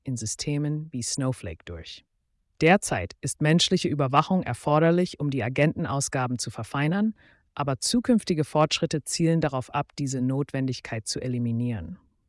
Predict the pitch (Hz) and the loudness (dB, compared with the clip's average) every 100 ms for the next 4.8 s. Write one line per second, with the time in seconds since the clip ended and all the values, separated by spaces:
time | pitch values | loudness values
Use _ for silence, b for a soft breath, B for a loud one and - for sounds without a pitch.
0 | _ _ 190 226 262 226 - 165 170 123 | _ _ 4 4 6 4 6 6 4 2
1 | 110 143 - 143 - 135 - 160 170 - | -2 -4 -4 -4 -2 0 2 4 2 0
2 | 151 135 147 170 170 131 117 127 160 165 | -2 2 4 6 4 2 4 4 4 0
3 | 151 - 160 - 147 - 135 127 131 143 | 0 0 0 0 -2 -2 -2 0 2 4
4 | 170 170 - 135 123 117 98 92 | 4 4 2 0 0 0 -4 -8